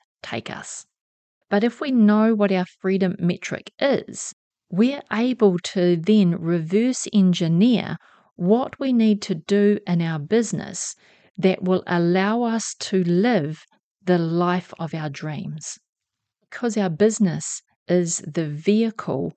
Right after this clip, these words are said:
for creating a better life for ourselves. Most businesswomen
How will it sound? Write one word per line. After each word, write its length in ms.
for 560
creating 840
a 100
better 300
life 580
for 380
ourselves. 760
Most 460
businesswomen 840